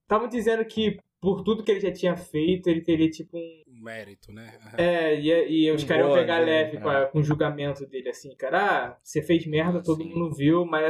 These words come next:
Speaker 1: assim, a gente vai deixar ali fora, fora ali do, dos holofotes pra galera esquecer, mas tá
Speaker 3: É,
Speaker 1: tran-,
Speaker 3: mas,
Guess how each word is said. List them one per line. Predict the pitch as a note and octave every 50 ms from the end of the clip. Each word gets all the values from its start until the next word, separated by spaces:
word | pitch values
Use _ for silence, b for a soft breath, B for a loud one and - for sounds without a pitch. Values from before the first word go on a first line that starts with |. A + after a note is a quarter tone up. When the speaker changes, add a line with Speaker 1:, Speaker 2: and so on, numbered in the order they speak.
| D#3 -
Speaker 1:
assim, | - G3 E3+ C#3 - - _ _ _ -
a | D3
gente | E3+ F3 G3
vai | G#3+ A3 G3+
deixar | - G#3 G3+ G3+ - G#3 G3
ali | F#3 F3+ F3+ G#3 G#3+ A3+ A3+ A3 A3 G#3+ G3+ F3+ F3+ -
fora, | - F3 E3+ E3+ E3+ D#3+
fora | D#3 - - F3 E3+ E3+ F3 E3+
ali | E3 E3 D#3+
do, | D#3 D#3+ D#3+ D#3 D3+ D3 C#3+ - _ _ _ _ -
dos | C#3 C3+ D3+
holofotes | D#3+ D3+ D3+ D3 - - - D#3+ D#3+ E3 E3+ D#3 - -
pra | - - C#3+
galera | C#3 C#3+ C#3 C#3 C#3 C#3 C3+ C3+ C3+ B2+ B2+ B2
esquecer, | B2 - - - D3+ C#3 C3+ - - - D3 D3+ D#3+ F3+ F#3+ G3+ G3+ G3+ G3+ - _ _ _ _ _ _
mas | C3 C3+ C#3 C#3 D3 D3 C3+ - -
tá | D#3 C#3+
Speaker 3:
É, | -
Speaker 1:
tran-, | - E3+ D#3+ D#3
Speaker 3:
mas, | A#2+ A#2 A2+ - -